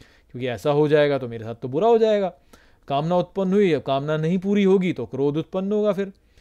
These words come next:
कि यार, ये तो हो नहीं रहा ढंग से, ये तो अच्छे से नहीं हो रहा। अ, हमारे भीतर वो धैर्य नहीं रहेगा कि अच्छा, हाँ, ईश्वर सब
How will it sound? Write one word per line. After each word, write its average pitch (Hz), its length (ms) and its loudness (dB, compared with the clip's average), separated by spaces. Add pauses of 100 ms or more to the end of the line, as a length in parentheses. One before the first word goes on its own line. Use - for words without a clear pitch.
(400)
कि 123 100 -10
यार, 117 120 -8
ये 120 140 -6
तो 117 160 -10
हो 120 180 -4
नहीं 175 140 0
रहा 190 100 4
ढंग 160 220 -2
से, 165 160 0
ये 160 60 0
तो 151 100 -2
अच्छे 147 240 -4
से 165 140 -6
नहीं 165 100 -4
हो 160 100 0
रहा। 147 160 0 (600)
अ, 131 140 -18
हमारे 139 320 0
भीतर 160 220 0
वो 135 100 2
धैर्य 160 360 0
नहीं 170 180 -2
रहेगा 143 280 0
कि 156 100 -4
अच्छा, 156 240 -4
हाँ, 147 120 -4
ईश्वर 143 340 -4
सब 156 160 -6